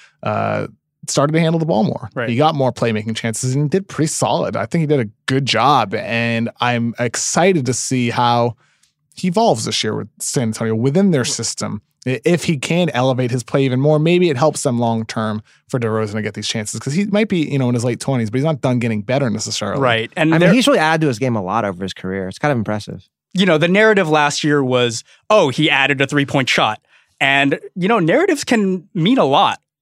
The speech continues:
Speaker 2: especially, you know, in, in his perception around the league. What happened was he started taking these threes. Defenses started having to respect it. And all of the times when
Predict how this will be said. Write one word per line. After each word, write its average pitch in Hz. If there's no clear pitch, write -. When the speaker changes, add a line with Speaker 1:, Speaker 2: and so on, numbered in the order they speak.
Speaker 2:
especially, 208
you 170
know, 151
in, 151
in 143
his 135
perception 147
around 131
the 120
league. 139
What 170
happened 214
was 139
he 147
started 156
taking 165
these 175
threes. 123
Defenses 156
started 147
having 139
to 160
respect 147
it. 120
And 127
all 170
of 214
the 190
times 165
when 131